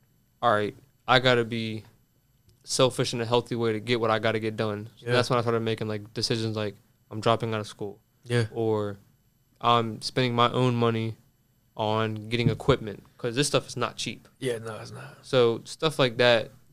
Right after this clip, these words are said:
Speaker 1: kinda allowed me to enhance my mindset, and school is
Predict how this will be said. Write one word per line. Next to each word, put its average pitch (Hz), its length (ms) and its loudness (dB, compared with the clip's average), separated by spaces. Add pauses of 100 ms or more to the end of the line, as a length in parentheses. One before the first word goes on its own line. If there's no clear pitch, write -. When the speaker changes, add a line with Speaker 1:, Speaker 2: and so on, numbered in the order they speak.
(360)
Speaker 1:
kinda 113 500 0 (1200)
allowed 120 300 0
me 120 100 -4
to 120 180 -4
enhance 120 360 -2
my 113 140 0
mindset, 110 640 -4 (400)
and 113 400 -4 (500)
school 123 440 -2
is 110 120 -8